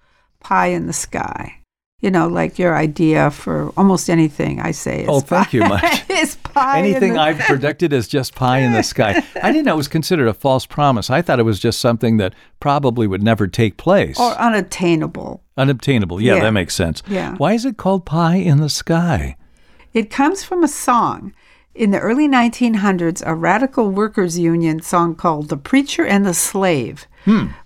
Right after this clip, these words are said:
Speaker 1: blamed the church for suppressing the poor with promises of rewards in heaven. And it went like this. "You will eat by and by in that glorious land above the sky.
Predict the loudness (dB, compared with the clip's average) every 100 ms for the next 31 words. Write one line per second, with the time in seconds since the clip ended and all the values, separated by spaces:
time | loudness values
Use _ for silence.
0 | -8 -2 2 2 2 -2 -2 -2 0 -2
1 | -8 -10 -6 -6 -6 -6 -4 -4 -2 -2
2 | -2 -2 -2 0 0 -2 -6 -8 -4 0
3 | 2 0 -4 -8 -8 -6 -6 -4 -2 -2
4 | -2 -2 -2 -4 -8 -12 -6 -4 -2 -2
5 | -2 -6 -10 _ 2 2 2 -2 -2 -2
6 | -2 0 -2 -2 -6 -18 -18 -18 -18 -20
7 | -4 0 2 2 2 0 0 -2 0 0
8 | 0 -2 0 0 0 -2 0 2 4 2
9 | 0 0 2 2 2 0 -4 -2 0 0
10 | -2 0 0 0 -4 -4 -2 -2 -4 -8